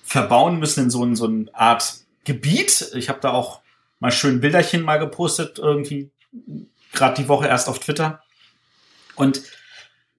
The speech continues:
äh, also wir haben am Anfang jeder sechs Karten auf der Hand.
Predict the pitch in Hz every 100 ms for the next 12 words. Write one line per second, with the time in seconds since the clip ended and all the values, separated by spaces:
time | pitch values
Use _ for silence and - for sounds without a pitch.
0 | - 135 135 131 156 151 196 233 190 185
1 | 190 165 151 139 131 - - 127 120 107
2 | - 90 175 427 - -